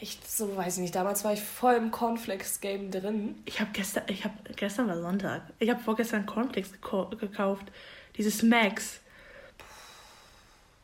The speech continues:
Speaker 1: Welche waren das nochmal? Smacks?
Speaker 2: Diese kleinen Honigdinger, oder?
Speaker 1: Oh, nee. Oh, nee. Also mit Honig und Zimt konnte man mich ja schon von Anfang an scheuchen, ne? Also ich fand auch Zinni-Minis viel, A, viel zu überteuert und B,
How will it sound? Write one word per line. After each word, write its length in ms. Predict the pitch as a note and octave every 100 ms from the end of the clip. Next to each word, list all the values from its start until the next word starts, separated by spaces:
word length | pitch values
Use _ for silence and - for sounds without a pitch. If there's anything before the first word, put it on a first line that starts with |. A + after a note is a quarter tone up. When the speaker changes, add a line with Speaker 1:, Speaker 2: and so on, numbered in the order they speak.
| - A#3 - - - - -
Speaker 1:
Welche 200 | D#3+ E3+
waren 180 | F3+ A3
das 160 | F#3
nochmal? 260 | F#3 F3 F3+
Smacks? 340 | - F#3 A#3+ D4+
Speaker 2:
Diese 200 | F#3+ G3+
kleinen 340 | - G3 F#3
Honigdinger, 600 | G#3+ D4 - G3 F#3 F#3+
oder? 180 | G3 C#4+
Speaker 1:
Oh, 280 | B3+ B3+ B3+
nee. 400 | A#3+ A#3 G#3+ G#3 - - - -
Oh, 120 | A3
nee. 300 | A3 G#3 G3
Also 180 | G3+ G#3
mit 200 | A#3 G#3+
Honig 280 | D4 D#4+ C#4+
und 120 | B3+
Zimt 260 | C4+ D4+ -
konnte 180 | D4+
man 280 | C4+ C4 B3+
mich 160 | B3 B3
ja 140 | A#3+
schon 200 | A#3+ A#3
von 200 | A3 A3+
Anfang 300 | - A3 A3+ -
an 80 | G#3
scheuchen, 360 | G3+ F#3 F3+
ne? 140 | F3+ A#3+ - - - - -
Also 180 | G3+
ich 80 | A3
fand 160 | A#3 A#3+
auch 100 | -
Zinni-Minis 720 | - G4 G4+ D4+ A#3+ G#3 G#3
viel, 340 | - - G#4 G4 G#4 A4 -
A, 280 | B3 D#4+ G4 -
viel 200 | F4 F#4
zu 120 | E4
überteuert 600 | D4 C4 - B3+ F#4+ -
und 200 | B3 A3+
B, 140 | A3+